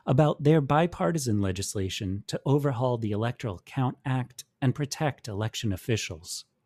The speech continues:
One of the two bills would clarify that the vice president's role when electoral votes are counted is strictly ceremonial. It was drafted in response to false claims leading up to the January sixth attack on the Capitol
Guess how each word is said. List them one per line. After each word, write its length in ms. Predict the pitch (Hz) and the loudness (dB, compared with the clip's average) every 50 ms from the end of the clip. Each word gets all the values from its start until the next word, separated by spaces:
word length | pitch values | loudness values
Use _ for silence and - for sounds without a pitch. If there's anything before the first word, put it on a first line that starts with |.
| _ _ _ _ _ - - - _ _ _ - | _ _ _ _ _ -20 -20 -20 _ _ _ 0
One 200 | 117 120 147 160 | 6 8 8 10
of 100 | 156 127 | 8 8
the 60 | 127 | 4
two 280 | - - - 123 110 101 | 0 0 2 2 2 2
bills 420 | 98 107 101 101 101 104 - - | 2 2 2 2 0 0 -2 -4
would 220 | - 120 117 113 - | 0 0 0 0 -2
clarify 640 | - - 151 147 143 147 143 - - 117 107 104 | -4 0 2 4 4 4 2 0 0 0 2 2
that 200 | 98 110 113 - | 0 0 -2 0
the 80 | 120 110 | -2 -2
vice 340 | 104 110 131 139 165 - - | 2 4 4 4 4 4 -2
president's 640 | - - 135 131 120 127 127 117 104 95 - - | -6 -2 0 2 2 2 4 4 4 2 2 0
role 320 | 107 104 95 95 92 92 90 98 | -2 -2 0 0 0 -2 0 0
when 180 | 101 95 101 | 2 2 4
electoral 460 | 98 101 107 107 - - 113 98 98 | 4 4 2 2 0 0 0 0 0
votes 340 | 92 104 101 95 - - - | 2 2 0 0 0 -2 -4
are 80 | 110 98 | -6 -4
counted 480 | - - 113 110 110 110 110 104 101 - _ - _ _ _ - | 0 2 4 4 4 4 2 0 -2 -6 _ -20 _ _ _ -2
is 100 | 131 - | 0 0
strictly 520 | - - - 175 165 - - 156 139 123 | 0 0 0 -2 -2 0 0 2 2 2
ceremonial. 880 | - - - 135 127 127 117 110 110 110 113 110 98 87 76 73 92 - _ _ _ _ _ _ _ _ _ _ _ _ - | 0 0 2 4 4 6 6 6 6 6 6 6 4 2 0 -4 -10 -16 _ _ _ _ _ _ _ _ _ _ _ _ 0
It 60 | 113 | 2
was 160 | 101 98 95 | 2 2 2
drafted 440 | - 123 110 107 107 - - 110 98 | 4 4 6 6 6 4 2 0 2
in 160 | 101 98 98 | 2 2 2
response 600 | 98 95 - - - 110 101 95 95 95 - - - | 2 0 -2 -2 -2 0 0 2 2 0 -2 -4 -4
to 140 | - 104 - | -4 -6 -6
false 480 | - - - 127 127 131 123 - - | -6 -4 0 2 4 4 2 0 -2
claims 680 | - - - - 127 120 123 107 92 85 82 85 - | -8 -8 -2 0 2 4 4 4 2 0 0 -2 -2
leading 320 | 127 113 113 110 113 107 110 | 0 0 2 4 4 4 2
up 160 | 107 - - | 2 0 -4
to 100 | - 104 | -8 -6
the 80 | 101 98 | -6 -4
January 600 | 87 - 117 113 113 110 104 98 95 92 85 80 | -2 0 2 4 4 4 4 4 2 0 -2 -2
sixth 480 | - - - 135 107 - - - - | -4 -2 0 0 0 -2 -4 -8 -8
attack 400 | 101 - - 110 107 101 98 - | -8 -4 0 2 2 2 2 0
on 100 | 104 95 | -2 -4
the 60 | 90 | -4
Capitol 600 | - - 113 113 113 - - 110 92 87 87 - | -2 0 2 2 2 2 0 -2 -2 -2 -4 -6